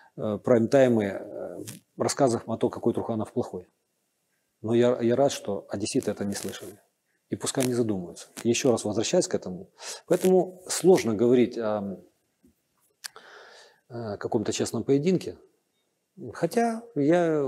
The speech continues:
это, он, это, это разрешено. Поэтому, ну, так действовал. Я по-другому немножко работал.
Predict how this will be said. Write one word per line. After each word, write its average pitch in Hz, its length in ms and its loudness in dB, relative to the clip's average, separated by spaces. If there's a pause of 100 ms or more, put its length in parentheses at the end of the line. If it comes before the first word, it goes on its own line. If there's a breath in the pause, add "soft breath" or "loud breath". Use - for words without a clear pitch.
(120)
это, 120 180 -4
он, 139 380 2
это, 135 200 2
это 143 260 6
разрешено. 147 600 4 (220)
Поэтому, 101 460 -6 (100)
ну, 170 280 0
так 123 320 -4
действовал. - 480 -8 (220 soft breath)
Я 85 120 0
по-другому 104 400 0
немножко 90 320 -12
работал. - 280 -12